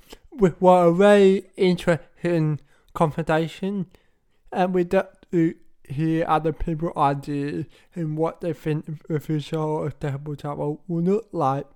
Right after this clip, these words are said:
And then it did, because we banned off each other and stuff. Then in more recent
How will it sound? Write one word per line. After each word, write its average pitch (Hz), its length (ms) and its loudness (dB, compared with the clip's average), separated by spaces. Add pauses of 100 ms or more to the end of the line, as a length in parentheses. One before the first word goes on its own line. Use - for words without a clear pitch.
(1040)
And 220 160 -2
then 233 220 2
it 214 160 0
did, 202 240 4
because 170 240 -2
we 175 140 -2
banned 175 440 -2
off - 280 -10
each 156 180 -14 (140)
other 139 340 -8 (240)
and 165 220 -14 (100)
stuff. - 220 -14 (1600)
Then 233 600 2
in 220 180 -2
more 240 300 6
recent 160 1080 0